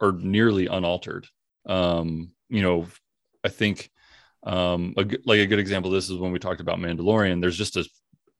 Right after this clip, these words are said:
essentially a stock eighteen eighty-seven shotgun in there, like,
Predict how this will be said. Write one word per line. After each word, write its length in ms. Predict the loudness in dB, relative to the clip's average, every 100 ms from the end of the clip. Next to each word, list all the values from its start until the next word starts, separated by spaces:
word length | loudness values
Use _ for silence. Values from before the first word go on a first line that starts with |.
| -6 -2
essentially 420 | 2 2 2 0
a 80 | 0
stock 400 | 0 0 0 -8 _ _ -2
eighteen 280 | -2 0
eighty-seven 440 | -2 0 -2 -2 -2
shotgun 340 | -2 -2 -6
in 80 | -10
there, 240 | -16 -16 _
like, 220 | -2 -2